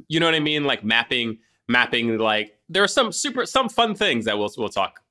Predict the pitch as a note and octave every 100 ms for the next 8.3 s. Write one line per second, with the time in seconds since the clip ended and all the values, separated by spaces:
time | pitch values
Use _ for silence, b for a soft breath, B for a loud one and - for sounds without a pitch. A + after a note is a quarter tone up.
0 | - F#2 - E2+ F2 - B B B B
1 | A#3 - - - - E3+ E3 - D#4 A#3+
2 | B3+ - _ G#3+ A#2 - F3+ A2+ C3+ G#2+
3 | F2+ G2 - D3 E3+ F3+ C3 - G#2+ -
4 | - _ - C3+ B2 A2 G#2 - _ _
5 | _ _ _ - B2+ - A#3 D3 F2+ -
6 | - - B2 F#2 B1+ - B2+ F#3 E3+ C#3
7 | A2 - - B2 F2 - D2+ F#2+ - -
8 | G#2 F#2+ F2+